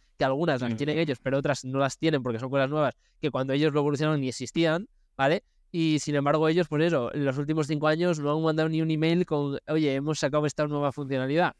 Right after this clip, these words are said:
Speaker 1: Entonces,
Speaker 2: Claro.
Speaker 1: eso, pues, quieras que no, eh, lo, lo estamos aprovechando y era un poco la idea de que lo vimos desde el inicio, porque una vez que investigamos el mercado y tal, dijimos, "Vale, están estos, hay alguna empresa más, hay alguna empresa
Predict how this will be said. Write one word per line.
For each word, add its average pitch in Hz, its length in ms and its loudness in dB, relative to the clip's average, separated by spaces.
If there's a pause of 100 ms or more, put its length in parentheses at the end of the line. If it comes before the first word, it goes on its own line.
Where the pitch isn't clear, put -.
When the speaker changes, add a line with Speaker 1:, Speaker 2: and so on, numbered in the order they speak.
(440)
Speaker 1:
Entonces, 135 360 0
Speaker 2:
Claro. 190 200 0
Speaker 1:
eso, 156 280 0
pues, 135 380 -4 (240)
quieras 139 260 0
que 139 100 -4
no, 143 220 -2 (240)
eh, 123 920 -2
lo, 127 600 0
lo 131 140 0
estamos 127 280 -2
aprovechando 131 760 0
y 135 180 0
era 135 120 4
un 135 60 -2
poco 143 160 0
la 143 60 2
idea 143 160 2
de 156 100 2
que 139 80 -4
lo 131 80 2
vimos 143 220 -2
desde 139 200 2
el 120 80 -2
inicio, 127 380 0
porque 120 140 -4
una 127 200 0
vez 139 120 2
que 135 60 -4
investigamos 131 420 -2
el - 80 -20
mercado 131 280 2
y 135 60 0
tal, 143 120 2
dijimos, 123 260 0
"Vale, 131 260 2 (320)
están 135 240 -2
estos, 185 400 0
hay 131 60 -2
alguna 131 240 -2
empresa 127 240 -6
más, 170 200 2
hay 151 60 2
alguna 135 200 0
empresa 139 340 -2